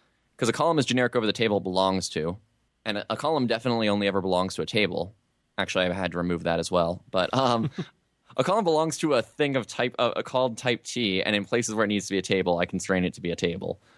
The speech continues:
But I, I then had to, um, make that a little bit more generic and not reason about columns, but reason about selectable columns, uh, which is generic over the table that it comes from and the query source that you can select it from. So that way you can select it from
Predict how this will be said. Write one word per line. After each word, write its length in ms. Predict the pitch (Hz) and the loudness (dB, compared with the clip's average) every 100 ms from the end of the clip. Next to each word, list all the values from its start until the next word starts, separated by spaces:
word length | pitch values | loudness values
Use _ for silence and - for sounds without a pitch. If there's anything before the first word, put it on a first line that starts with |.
| _ | _
But 100 | - | -2
I, 260 | 120 120 127 127 | 0 2 0 0
I 80 | |
then 160 | 120 127 | -2 0
had 180 | 123 117 | -2 -2
to, 280 | 123 110 104 | -2 0 0
um, 320 | 107 101 101 | 0 0 -2
make 140 | 113 | -2
that 80 | 110 | 0
a 20 | |
little 100 | 104 | 0
bit 120 | 101 92 | 0 0
more 120 | 98 | -2
generic 460 | 87 110 98 82 - | 0 2 2 0 -4
and 380 | 98 92 92 - | -2 0 -2 -4
not 300 | 104 104 - | 0 0 0
reason 240 | 107 101 | -2 0
about 160 | 92 87 | 0 0
columns, 420 | - 156 120 107 | 2 2 2 2
but 120 | - | 0
reason 240 | 107 101 98 | -2 -2 -2
about 300 | 92 95 - | 0 0 -2
selectable 800 | - 95 127 - 95 95 85 | -4 0 0 -2 0 2 2
columns, 600 | - - - - - - - _ _ _ - | -2 -6 -8 -10 -12 -14 -14 _ _ _ -6
uh, 140 | 104 92 | 0 2
which 160 | 95 | 2
is 80 | 95 | -2
generic 400 | 92 101 95 92 - | -2 2 2 0 0
over 360 | 101 95 92 | 0 2 0
the 400 | 90 98 92 90 - | 0 0 0 -2 -2
table 320 | 120 113 110 | -2 2 2
that 120 | 104 | 0
it 60 | 92 | 0
comes 260 | 131 131 | 0 0
from 240 | - 101 95 | 2 0 0
and 140 | 95 | 0
the 40 | 87 | -2
query 360 | - 156 139 | 0 0 2
source 300 | 110 101 98 | 2 0 0
that 80 | - | -2
you 100 | 95 | -4
can 120 | 92 | -4
select 280 | 85 101 98 | -2 -2 -2
it 100 | - | -4
from. 280 | - 80 - - _ _ _ _ _ _ | -6 -8 -10 -16 _ _ _ _ _ _
So 140 | 120 | 0
that 180 | 107 87 | 0 2
way 120 | 107 | 2
you 120 | 101 | 2
can 240 | 98 104 95 | 0 -4 -4
select 320 | 101 98 - | -2 -2 -2
it 140 | - | -8
from 600 | - 98 90 87 87 85 | -2 2 2 2 -2 -6